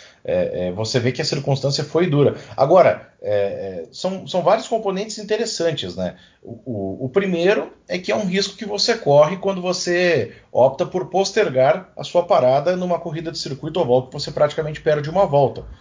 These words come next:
pra fazer um pit stop. E outra coisa interessante é que um dos pilotos que acabou punido nessa brincadeira aí foi o Simon Pagenaud, que chegou em terceiro. Então,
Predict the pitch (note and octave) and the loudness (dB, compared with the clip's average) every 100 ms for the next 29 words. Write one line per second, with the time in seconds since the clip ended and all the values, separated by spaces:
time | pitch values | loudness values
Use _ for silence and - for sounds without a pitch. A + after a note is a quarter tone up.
0 | _ - A#2 A2+ A2+ G#2+ A#2 A2+ A2+ - | _ -6 -2 0 0 0 -2 -2 -6 -8
1 | - G#2+ G2+ - - _ - _ _ - | 2 4 4 -2 -20 _ -20 _ _ -10
2 | C3 C#3 C#3+ C#3 C#3 E3+ E3+ F3+ F#3+ F#3 | -4 0 0 0 2 0 0 -2 -2 -2
3 | F3+ D#3+ D3 G3 G3 F#3+ G3+ F#3+ - E3+ | -2 -2 -2 -2 -2 -4 -4 -4 -4 -2
4 | D#3+ D#3+ D3 C#3+ C3 C3+ C3+ A#2 D3 G#3 | -2 -2 -2 2 2 2 2 2 2 2
5 | C#3+ B2 B2+ A#2 A2+ A2+ A#2+ C3+ B2+ D3+ | 0 0 0 -2 -2 0 2 2 2 0
6 | F#3 F#3+ F#3+ D#3 F#3+ C4 A#3 D#3+ D3+ D3+ | -2 0 0 2 2 2 2 2 0 -4
7 | F3+ F3+ F#3+ A#3+ B3 - G3+ G#3+ - - | -4 -4 0 0 0 -2 2 2 0 -10
8 | _ _ _ _ _ _ _ - G#2 G#2+ | _ _ _ _ _ _ _ -12 -10 2
9 | B2+ C3 G3 F#3 C#3 | 4 4 4 2 0